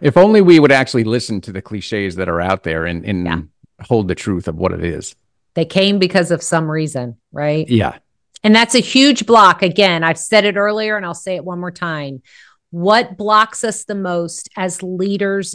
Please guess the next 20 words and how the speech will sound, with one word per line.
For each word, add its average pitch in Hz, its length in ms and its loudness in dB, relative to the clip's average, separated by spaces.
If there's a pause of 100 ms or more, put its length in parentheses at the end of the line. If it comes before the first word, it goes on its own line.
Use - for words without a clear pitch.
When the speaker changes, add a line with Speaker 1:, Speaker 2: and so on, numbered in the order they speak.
Speaker 2:
in 180 220 -2
this 170 300 -4
life 160 920 -2 (140)
of 175 220 2
learning 202 720 2
and 175 240 -2
growing 175 540 0
and 156 220 -6
getting 185 340 -2
to 185 60 0
where 170 220 -2
we 165 220 -6
want 156 440 -4
to 175 120 -10
be 156 400 -4
is 135 160 -6
when 165 240 -2
we 170 140 0
hear 254 420 -2
things 147 800 -4